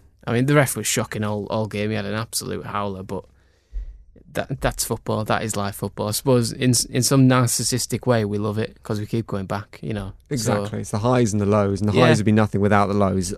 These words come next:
Speaker 2: We'll leave that there 'cause we are gonna come back to V A R in a little bit 'cause there were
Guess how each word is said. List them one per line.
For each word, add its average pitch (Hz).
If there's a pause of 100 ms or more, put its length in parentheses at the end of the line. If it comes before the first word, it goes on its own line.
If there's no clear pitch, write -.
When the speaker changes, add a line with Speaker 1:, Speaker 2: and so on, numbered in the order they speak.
Speaker 2:
We'll 151
leave 190
that 147
there 127
'cause -
we 139
are 143
gonna 143
come 123
back 110
to 101
V 107
A 104
R 95
in 95
a 98
little 95
bit 95
'cause 95
there 104
were 98